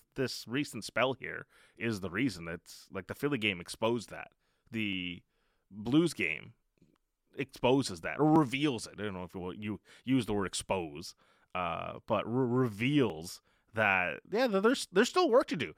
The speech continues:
They didn't solve all the problems in the offseason that you came into this season with a bunch of trepidation. Uh, it still needs, uh, some work here. Kuzmenko is in a dry spell. Uh, we said the same about Boeser last year. The thing is, is, is he sh-,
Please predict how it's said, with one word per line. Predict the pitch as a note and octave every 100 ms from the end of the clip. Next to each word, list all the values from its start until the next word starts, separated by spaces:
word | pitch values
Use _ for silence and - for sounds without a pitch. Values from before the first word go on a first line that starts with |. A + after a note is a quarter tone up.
| - -
They |
didn't | A#3+ C4+
solve | - D#3 F3 G3 D#3+
all | E3+
the | D3+
problems | C#3+ F3 D3+ A2
in | A#2
the | A2
offseason | A#2+ F3+ - D#2 F2 A#2 - _ _ _
that | - A2+ G2+ -
you | A2+
came | - C3 B2+
into | B2
this | G#2+
season | - B2 A2
with | F#2+
a |
bunch | G#2 A2
of | F2
trepidation. | A2+ F2+ F2 C#3+ - F2 - _ _ _ _ -
Uh, | F#2+ G2
it | - B2 -
still | - F3+ D#3
needs, | C3+ D3 - A#2+
uh, | G#2 G2
some | F#2+ - G2+
work | B2+ -
here. | E2
Kuzmenko | A#2+ C3 D3+ E3+
is | B2+
in | C3
a | F#2+
dry | G#2 A#2
spell. | - G#2 E2 D#2+ _ - _ -
Uh, | F2 F2+
we | F#2+
said | G#2 A#2 G#2
the |
same | G2 A2+ G#2
about | F#2+ D#2+
Boeser | G#2+ G#2+ - F#2 F2 _ - -
last | G2+ G#2+ A#2+ -
year. | E2+ - - _ _ _ _ _ _ _ _ _ _ _ _ _ _ _ _ _ _ _ _ _ -
The | F#3+
thing | D4+
is, | E4 A#3+ C3
is, | F#3 -
is | G3 -
he | C#4+
sh-, | D4 -